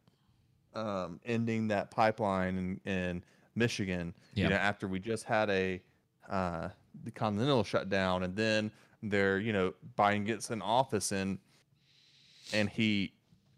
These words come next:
Speaker 1: no, we'll talk about that later,
Speaker 2: <laughs> It's
Speaker 1: does
Speaker 2: cool.
Speaker 1: specific things, right? And then he, they create these problems, and they happen, thus to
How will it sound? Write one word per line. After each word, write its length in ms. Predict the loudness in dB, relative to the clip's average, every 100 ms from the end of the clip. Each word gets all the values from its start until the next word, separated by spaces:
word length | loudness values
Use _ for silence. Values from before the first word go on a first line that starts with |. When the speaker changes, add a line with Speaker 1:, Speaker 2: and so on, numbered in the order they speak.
| -8
Speaker 1:
no, 140 | -6 -2
we'll 120 | -2
talk 160 | 4 4
about 180 | 4 0
that 140 | 0
later, 260 | 0 -2 -4 -8
Speaker 2:
<laughs> 100 | 2
It's 260 | 4 4
Speaker 1:
does 220 | 6 6
Speaker 2:
cool. 40 | 4
Speaker 1:
specific 420 | 0 0 0 -2
things, 300 | -6 -8 -4
right? 340 | 2 4 4 0 _
And 600 | -2 2 2 2 0 -2 -8 _ _
then 340 | -2 2 2
he, 540 | 0 0 0 2 0 -4 -16 -20 _ _ _ _ _ _ _ _ _
they 100 | 0
create 280 | 2 2 4
these 160 | 2 2
problems, 680 | 6 6 6 2 -2 -8 -14 _ _ _ _ _
and 180 | -2 0
they 80 | 0
happen, 640 | 0 4 4 4 0 0 -4 _ _ _ _ _ _ 6
thus 380 | 8 8 4 -8
to 580 | -4 0 2 2 -2